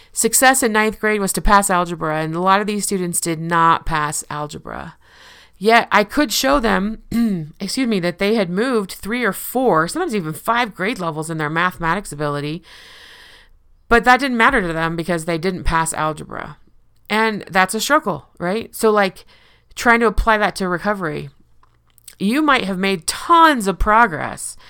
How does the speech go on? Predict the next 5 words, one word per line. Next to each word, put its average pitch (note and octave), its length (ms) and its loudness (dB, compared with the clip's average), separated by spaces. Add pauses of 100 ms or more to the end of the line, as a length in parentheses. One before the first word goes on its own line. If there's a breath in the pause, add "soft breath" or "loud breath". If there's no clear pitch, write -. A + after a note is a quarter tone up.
(300 loud breath)
and G3 200 0
yet G3 340 0 (320)
you F#3 140 -2
relapsed. - 840 -6 (960 soft breath)
Okay. G3 380 -2